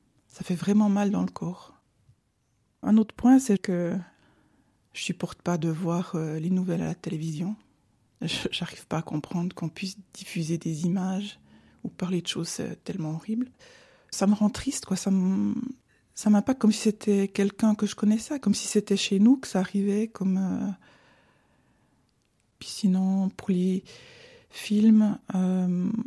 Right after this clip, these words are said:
c'est quand ça devient réaliste. Les histoires vraies, par exemple, euh, qui sont dramatiques, j'évite. <laughs> C'est trop douloureux. Ou bien quand, euh, les gens imaginent des situations, euh,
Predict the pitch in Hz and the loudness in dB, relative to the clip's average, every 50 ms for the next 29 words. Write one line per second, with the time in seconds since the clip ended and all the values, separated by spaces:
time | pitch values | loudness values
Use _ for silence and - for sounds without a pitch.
0 | - - - _ _ - - - 202 - 214 202 - 202 185 170 202 190 185 - | -6 -8 -8 _ _ -10 -6 -4 0 2 2 2 2 0 0 2 0 0 0 0
1 | 202 190 185 180 185 202 - - - - _ _ _ _ _ - 190 190 180 190 | 0 0 0 0 0 -2 -4 -6 -12 -20 _ _ _ _ _ -2 0 0 2 0
2 | 190 - - 190 190 185 180 185 190 190 190 - 170 185 175 175 190 185 180 175 | -2 -2 -2 0 0 0 0 0 0 -2 -2 -2 -2 -2 0 0 2 2 0 0
3 | 180 - - 196 180 175 175 180 180 185 175 - - - - - - 196 180 175 | -2 -6 -4 -4 -4 -2 -2 -4 -6 -6 -8 -12 -16 -16 -10 -4 -2 0 0 0
4 | - 196 180 165 - - - - 196 180 180 175 180 190 180 190 - - - - | 2 0 0 0 -2 -4 -6 -8 -6 -4 -2 -2 -2 -2 -2 -4 -6 -8 -12 -20
5 | - _ _ _ _ _ - - - - - - - - _ _ _ _ _ _ | -20 _ _ _ _ _ -20 -20 -20 -14 -10 -10 -10 -10 _ _ _ _ _ _
6 | _ _ _ _ - - - - - - _ _ _ - - 196 - - - 180 | _ _ _ _ -20 -20 -20 -20 -20 -20 _ _ _ -12 -12 -12 -10 -8 -6 -6
7 | 165 185 180 185 175 - 190 196 208 - _ _ _ _ - - - - - - | -4 -4 -4 -6 -4 -4 -4 -4 -6 -8 _ _ _ _ -20 -20 -20 -20 -20 -20
8 | - _ - - 185 170 170 208 208 220 226 226 - - 196 196 - - 170 170 | -20 _ -4 -2 -2 0 2 4 4 4 4 2 2 0 -2 -2 0 0 -2 0
9 | 170 170 175 175 185 185 190 190 196 208 208 202 190 180 180 165 165 165 208 220 | 0 0 -2 -2 0 0 0 2 2 4 4 4 4 4 2 2 2 6 6 6
10 | 214 196 180 180 - - 185 180 - 190 185 175 170 - - - 190 185 196 190 | 6 6 4 2 -2 -2 -6 -6 -4 -4 -2 -2 -2 -4 -6 -4 -4 -2 -2 -2
11 | 185 175 - | -4 -4 -6